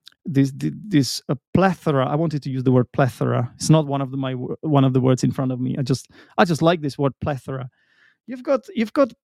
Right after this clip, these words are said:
plethora of opportunities to, to, to improve your English and to develop all your English skills. And that, that, that's cool, okay? Uh, but if you're one of those people, and this is a tough nut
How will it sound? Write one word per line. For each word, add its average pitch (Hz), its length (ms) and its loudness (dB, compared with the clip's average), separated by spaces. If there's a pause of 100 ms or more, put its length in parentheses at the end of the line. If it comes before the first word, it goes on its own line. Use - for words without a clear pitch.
plethora 175 640 6
of 151 180 -4 (100)
opportunities 151 920 -6
to, 135 240 0
to, 131 280 -2
to 139 180 -6
improve 147 560 0 (400)
your 147 380 6
English 147 600 -2
and 131 160 -2
to 147 80 4
develop 151 560 4
all 151 160 -6
your 139 300 -6
English 151 480 6 (240)
skills. 147 800 4 (420)
And 135 300 2 (140)
that, 180 200 0
that, 208 240 0
that's 185 300 0
cool, 139 380 4
okay? 139 380 -2 (420)
Uh, 139 220 4
but 170 340 0
if 175 160 -6
you're 247 140 0
one 226 180 2
of 196 100 -2
those 208 220 2
people, 185 300 -4
and 160 140 -8
this 175 140 -8
is 185 120 -4
a 196 60 0
tough - 480 2
nut 190 280 -2